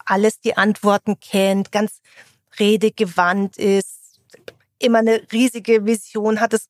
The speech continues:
mega gut, äh, vermitteln kann, der abends laufend Abendessen geht mit ganz wichtigen anderen Menschen und nur kluge Sachen von sich gibt. Das war wirklich so in, in, in meiner,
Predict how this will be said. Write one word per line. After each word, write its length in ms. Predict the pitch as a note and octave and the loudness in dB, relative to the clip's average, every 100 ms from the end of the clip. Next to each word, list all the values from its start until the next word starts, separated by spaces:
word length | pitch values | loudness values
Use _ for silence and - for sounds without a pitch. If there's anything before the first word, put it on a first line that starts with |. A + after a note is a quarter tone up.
| - | 0
mega 380 | A3 A#3 A#3 | 2 4 4
gut, 300 | G#3+ G#3+ G3+ | 0 -6 -10
äh, 120 | - G#3 | -6 -4
vermitteln 520 | A#3 A3 A3 A3 G#3+ | 0 0 2 0 0
kann, 440 | - G3+ G3+ G#3 G#3 - - _ | 0 0 2 0 -4 -12 -20 _
der 240 | A3 - | -2 0
abends 400 | G3 G#3 A3+ - | 0 0 -2 -4
laufend 360 | G3+ G3+ - A3+ | -6 -6 -2 -4
Abendessen 680 | - G#3 G#3+ G3+ G#3 - G#3 | 0 0 0 -2 -6 -6 -14
geht 240 | G3+ G#3+ | -6 -6
mit 180 | G#3+ - | -6 -6
ganz 300 | - C4+ - | -2 0 -2
wichtigen 400 | G#3+ A#3 B3 A3+ | -8 -4 0 2
anderen 400 | - A3 A3 G3+ | 2 0 0 2
Menschen 460 | F#3+ G3 G#3 - G#3+ | 2 2 -2 0 0
und 140 | G#3+ | 4
nur 340 | A3 B3 C#4+ C#4 | 6 6 6 2
kluge 300 | B3 A#3+ A3 | -2 0 0
Sachen 300 | F#3+ - E3+ | -2 -6 -8
von 160 | E3+ | -8
sich 200 | - F3 | -10 -14
gibt. 180 | - - | -16 -6
Das 140 | A3 | -4
war 260 | A3+ B3+ A3+ | -2 -2 -2
wirklich 320 | B3 - C4+ | -4 -4 -8
so 180 | - G#3 - | -10 -14 -12
in, 160 | - A3 | -2 -2
in, 420 | - A3+ G#3+ G#3+ - | 0 2 2 2 -4
in 180 | - G#3+ | -2 2
meiner, 500 | G#3 G3+ A3 G#3+ G3+ | 2 2 2 0 -2